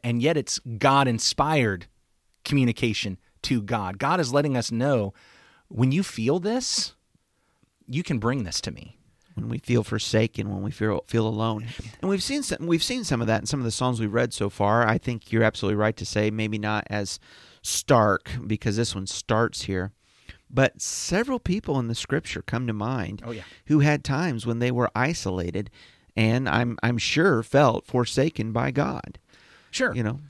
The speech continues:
Speaker 1: Sure. Uh, well, one of the things I always try to point out, I know I'm in this weird position that there are these Psalms that folks are saying, "You can't call them messianic," and I wanna call them all messianic. So I'm always trying to see how they get to Jesus.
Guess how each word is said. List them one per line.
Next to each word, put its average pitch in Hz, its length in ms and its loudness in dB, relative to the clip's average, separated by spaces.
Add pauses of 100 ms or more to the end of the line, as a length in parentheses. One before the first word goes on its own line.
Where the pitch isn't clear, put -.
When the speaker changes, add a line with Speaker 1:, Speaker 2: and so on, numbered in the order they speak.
(120)
Speaker 1:
Sure. 147 400 -4
Uh, 120 140 2 (420)
well, 202 260 4 (160)
one 214 200 0
of 294 60 0
the 220 60 -2
things 156 220 -2
I 147 80 2
always 160 200 0
try 120 140 -2
to 104 80 -4
point 113 300 -4
out, 104 160 -6
I 127 100 2
know 170 220 4
I'm 147 120 2
in 131 100 2
this 117 140 -2
weird 123 280 -2
position 104 680 -4 (180)
that 110 360 -4
there 113 200 4
are 107 40 0
these 107 200 -4
Psalms 113 380 -2
that 107 120 -8
folks 117 260 0
are 110 60 -4
saying, 107 240 -2
"You 104 60 -6
can't 160 220 -2
call 147 160 2
them 127 100 2
messianic," 113 600 -2 (180)
and 123 120 2
I 127 100 6
wanna 131 180 4
call 117 180 2
them 101 120 2
all 113 160 6
messianic. 92 520 -6
So 120 80 0
I'm 165 200 4
always 123 320 4
trying 107 160 -6
to 95 60 -8
see 113 120 -4
how 104 140 -2
they 101 100 -4
get 101 300 -8
to 110 100 -8
Jesus. 92 460 -10